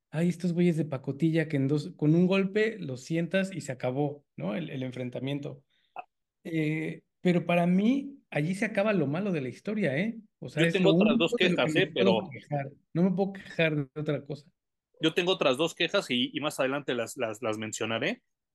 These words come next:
Speaker 2: Pero, pues obviamente, Bendis resuelve todo rapidísimo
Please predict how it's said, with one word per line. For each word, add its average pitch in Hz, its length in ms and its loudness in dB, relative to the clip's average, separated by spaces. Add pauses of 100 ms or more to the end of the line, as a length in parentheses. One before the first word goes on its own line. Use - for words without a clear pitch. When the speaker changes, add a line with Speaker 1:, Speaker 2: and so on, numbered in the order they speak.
(320)
Speaker 2:
Pero, 139 440 4 (300)
pues 147 180 0
obviamente, 175 760 2 (400)
Bendis 233 360 0
resuelve 196 380 -4
todo 214 240 -2
rapidísimo 135 1120 -4